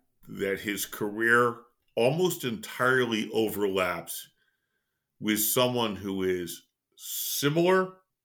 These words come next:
but ten percent better in everything, and that's Willie Mays. My take going into this was, until I really looked at it, was that Aaron was a better offensive player,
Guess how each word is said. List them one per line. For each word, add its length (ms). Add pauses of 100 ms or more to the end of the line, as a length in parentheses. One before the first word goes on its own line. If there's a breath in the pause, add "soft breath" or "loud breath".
(720)
but 160
ten 260
percent 420
better 280
in 60
everything, 460 (240)
and 100
that's 220
Willie 260
Mays. 440 (720)
My 440 (120)
take 600
going 560 (240)
into 400
this 500 (480)
was, 600 (120)
until 200
I 40
really 300
looked 280
at 100
it, 140 (220)
was 320
that 300 (1120)
Aaron 280
was 160
a 60
better 220
offensive 440
player, 480